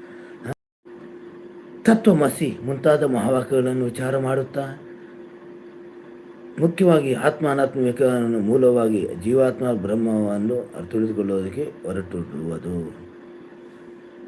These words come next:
ತತ್ವಮಸಿ ಏನ್ ಮಹಾವಾಕ್ಯ ಆಯ್ತಲ್ವಾ? ಯಾರನ್ನು ಹುಡುಕುತ್ತಿದ್ದೀಯಾ? ಅವನು ನೀನೇ, ಅದು ನೀನೇ, ಅದು ನೀನೇ ಆಗಿದ್ದೀಯಾ?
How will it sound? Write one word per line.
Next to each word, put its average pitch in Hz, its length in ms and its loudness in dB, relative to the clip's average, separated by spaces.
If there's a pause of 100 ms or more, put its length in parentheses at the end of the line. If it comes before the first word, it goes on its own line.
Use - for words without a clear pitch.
(460)
ತತ್ವಮಸಿ 135 760 2
ಏನ್ 185 180 2
ಮಹಾವಾಕ್ಯ 120 520 -4
ಆಯ್ತಲ್ವಾ? 85 560 -12 (420)
ಯಾರನ್ನು 190 340 2
ಹುಡುಕುತ್ತಿದ್ದೀಯಾ? 98 880 -2 (240)
ಅವನು 123 260 -2
ನೀನೇ, 113 440 0 (1080)
ಅದು 180 220 6
ನೀನೇ, 127 640 0 (2000)
ಅದು 175 160 2
ನೀನೇ 214 320 10
ಆಗಿದ್ದೀಯಾ? 113 640 2